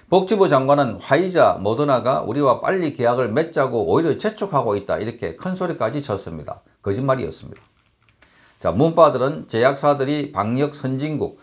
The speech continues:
또 대한민국의 인정을 받고 싶어서 안달을 낸다라고 거들었습니다. 나중에 보니까 모두 새빨간 거짓말이었던 것입니다.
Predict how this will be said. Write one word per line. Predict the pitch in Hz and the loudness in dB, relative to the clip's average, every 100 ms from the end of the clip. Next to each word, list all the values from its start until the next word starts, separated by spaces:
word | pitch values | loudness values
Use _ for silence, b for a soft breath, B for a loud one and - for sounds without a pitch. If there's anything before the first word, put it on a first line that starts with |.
| B | B
또 | - 95 | -6 -4
대한민국의 | 110 110 135 196 - 123 139 135 | 2 2 2 0 -2 2 0 0
인정을 | 185 190 190 143 | -2 0 0 0
받고 | 135 120 | -2 -4
싶어서 | 110 110 95 123 127 - | -8 -8 -6 -4 -6 -4
안달을 | 98 117 143 151 | -4 0 0 0
낸다라고 | 117 101 92 85 98 147 - | -2 -4 -4 -2 -2 -4 -6
거들었습니다. | 107 110 104 78 71 - - b b b | -2 0 -2 -6 -10 -12 -14 b b b
나중에 | 90 101 123 | -4 -2 0
보니까 | 110 107 - 95 | 0 -2 -2 -2
모두 | 92 131 104 | 2 0 0
새빨간 | - 107 - 120 123 135 135 | -2 -6 -2 -2 0 -2 -4
거짓말이었던 | - 98 127 127 123 98 143 | -6 -6 -2 0 -2 -4 -6
것입니다. | 110 - - - | -6 -8 -14 -16